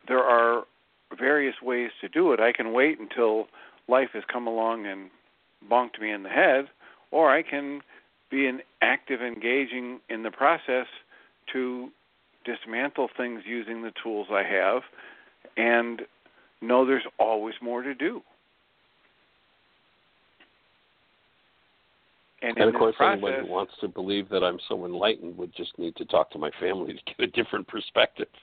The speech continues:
Speaker 2: <laughs>
Speaker 1: Yeah, well, and, you know, the, the part of it is we're,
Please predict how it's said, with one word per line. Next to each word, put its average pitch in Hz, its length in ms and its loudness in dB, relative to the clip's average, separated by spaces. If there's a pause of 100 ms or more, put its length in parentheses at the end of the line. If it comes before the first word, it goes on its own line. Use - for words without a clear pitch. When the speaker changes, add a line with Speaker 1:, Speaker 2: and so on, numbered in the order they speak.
(360)
Speaker 2:
<laughs> - 280 -20 (1160)
Speaker 1:
Yeah, 240 220 4 (180)
well, 214 220 6
and, 180 140 0 (100)
you 214 80 -4
know, 160 200 -2 (100)
the, 151 100 0 (260)
the 139 180 0 (200)
part 202 140 4
of 151 100 -4
it 147 80 -4
is 196 180 0
we're, 131 220 0